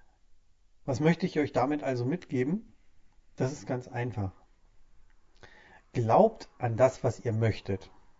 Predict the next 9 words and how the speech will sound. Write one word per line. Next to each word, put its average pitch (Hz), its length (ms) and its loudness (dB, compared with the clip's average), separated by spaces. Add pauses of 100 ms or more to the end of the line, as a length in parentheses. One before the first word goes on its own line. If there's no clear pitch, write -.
(340)
Immer 147 320 2
wieder. 127 380 -4 (2750)
Glaubt - 500 0
daran, 117 520 2 (340)
dass - 160 -4
ihr 151 100 0
das 120 180 -2
erreichen 175 480 0
könnt, 98 360 0